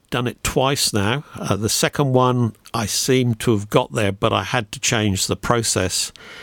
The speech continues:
Uh, uh, the, the mash temperature would, would seem to be insanely high. Uh, they used to do, uh, decoction mashing, which, uh, will give you a,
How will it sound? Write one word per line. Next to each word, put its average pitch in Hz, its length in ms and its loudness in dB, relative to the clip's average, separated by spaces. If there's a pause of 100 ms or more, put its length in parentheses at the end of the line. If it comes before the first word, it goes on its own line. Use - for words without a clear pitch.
(440)
Uh, - 520 -8 (520)
uh, 117 220 -6 (140)
the, 113 80 2 (120)
the 107 100 2
mash 107 300 2
temperature 98 600 0 (140)
would, 107 240 0 (260)
would 110 200 -2
seem 110 360 2
to 107 120 -2
be 104 200 2
insanely 101 600 2
high. 101 540 -2 (600)
Uh, 104 260 -2
they 120 380 2
used 123 320 2
to 113 60 -2
do, 101 540 4 (120)
uh, 95 260 -2
decoction 98 640 -4
mashing, 92 520 -4 (880)
which, - 380 0 (640)
uh, 95 380 -6
will 120 120 4
give 123 260 2
you 107 160 6
a, 98 160 2